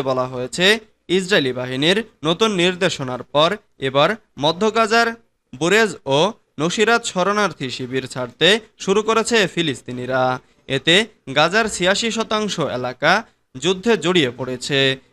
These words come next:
এদিকে চলমান যুদ্ধে গাজার শিক্ষা প্রতিষ্ঠানগুলোকে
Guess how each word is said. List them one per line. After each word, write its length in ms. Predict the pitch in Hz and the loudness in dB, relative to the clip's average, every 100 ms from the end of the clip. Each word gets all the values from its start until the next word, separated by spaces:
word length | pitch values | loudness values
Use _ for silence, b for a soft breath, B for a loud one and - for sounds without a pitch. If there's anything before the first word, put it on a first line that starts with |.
| - | -10
এদিকে 320 | 131 131 160 185 226 _ - | -8 -2 2 2 0 _ -4
চলমান 380 | 165 196 190 123 123 | 0 2 0 -4 -6
যুদ্ধে 320 | 127 - 175 220 - - 135 | -10 -2 0 0 -2 -6 0
গাজার 280 | 160 196 214 - | 0 0 -2 -2
শিক্ষা 280 | 185 - 214 214 | -4 -2 -2 -2
প্রতিষ্ঠানগুলোকে 1000 | 214 220 - 190 135 123 123 127 - | -4 -4 -4 -4 -4 -6 -8 -8 0